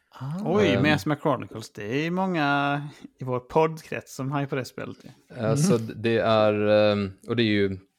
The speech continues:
Speaker 3: top-down, ehm, sån här tactical, eh, shooters, tror jag det kallas.
Speaker 2: Mm.
Speaker 3: Ehm, där det är, ja, men X com-liknande är väl lättast sättet att förklara det på.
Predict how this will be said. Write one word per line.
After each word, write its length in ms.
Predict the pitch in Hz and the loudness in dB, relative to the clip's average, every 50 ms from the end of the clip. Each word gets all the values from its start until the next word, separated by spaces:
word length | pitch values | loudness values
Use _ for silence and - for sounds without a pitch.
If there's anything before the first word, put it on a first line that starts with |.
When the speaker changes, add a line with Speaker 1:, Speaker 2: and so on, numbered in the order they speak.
| _ _ _ _ _ _ - | _ _ _ _ _ _ -4
Speaker 3:
top-down, 720 | 123 113 - - - 107 104 104 101 98 98 98 98 95 | -4 -4 -4 -2 0 2 2 2 2 0 0 -2 -2 -2
ehm, 360 | 95 98 101 98 98 92 92 92 | -2 -2 -2 -2 -4 -6 -8 -10
sån 180 | - - - 101 | -14 -10 -6 -4
här 400 | 98 95 95 95 98 95 95 92 - _ _ _ _ _ _ _ _ _ _ _ _ _ - | -4 -4 -4 -4 -4 -6 -8 -10 -14 _ _ _ _ _ _ _ _ _ _ _ _ _ -2
tactical, 680 | 127 113 110 - - 117 - 117 107 107 104 104 104 | -2 -2 -2 -4 -10 -8 -4 -2 -2 -2 -2 -2 0
eh, 320 | 104 104 104 104 104 104 | 0 0 2 0 0 -2
shooters, 540 | 104 - - 127 117 113 - 113 113 113 - | -4 -4 -4 -4 -4 -4 -4 -6 -6 -6 -8
tror 200 | - - 120 113 | -6 -4 -4 -2
jag 100 | 113 113 | -2 -4
det 60 | 113 | -6
kallas. 380 | - 123 113 113 117 - - - _ _ - _ _ - - | -6 -6 -4 -4 -6 -8 -10 -16 _ _ -20 _ _ -14 -10
Speaker 2:
Mm. 220 | - 117 113 110 107 - | -8 -8 -8 -8 -6 -2
Speaker 3:
Ehm, 540 | 110 110 107 107 104 104 101 98 98 95 90 - _ _ | 2 2 4 6 6 4 4 2 0 -4 -6 -10 _ _
där 420 | - - 107 95 107 101 101 101 95 | -18 -14 0 2 4 4 6 4 4
det 160 | 101 101 95 | 2 2 2
är, 140 | 95 92 76 - | 0 0 0 0
ja, 100 | 127 117 | 0 0
men 140 | 110 107 101 | 0 0 0
X 220 | 120 110 - - | -2 -2 -4 -6
com-liknande 720 | - - 95 95 95 98 98 95 - - 101 98 98 101 95 110 107 | -6 -6 -6 -4 -4 -4 -4 -4 -6 -6 -6 -4 -4 -6 -8 -8 -10
är 60 | 104 | -10
väl 120 | 98 98 | -8 -6
lättast 300 | 98 98 98 - 104 101 | -6 -8 -6 -6 -6 -4
sättet 260 | - 110 98 - 113 104 | -4 -6 -6 -4 -8 -8
att 60 | - | -8
förklara 300 | - - - 110 104 104 | -10 -4 -2 0 0 0
det 60 | 104 | -2
på. 220 | 104 - 110 104 | -2 -4 -6 -6